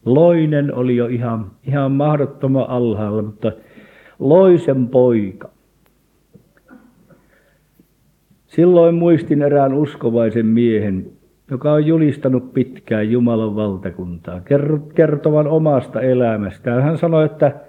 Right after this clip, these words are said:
kun minä olin kinkereillä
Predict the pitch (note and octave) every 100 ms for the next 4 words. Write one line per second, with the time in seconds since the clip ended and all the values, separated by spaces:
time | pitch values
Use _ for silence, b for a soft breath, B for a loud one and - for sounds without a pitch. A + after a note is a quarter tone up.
0 | b b b b b b b b _ _
1 | _ _ _ _ - - E3+ F#3 G3+ F#3+
2 | F#3+ F#3+ E3+ G3+ G3+ E3+ C#3+ C3+ C3+ C3
3 | C3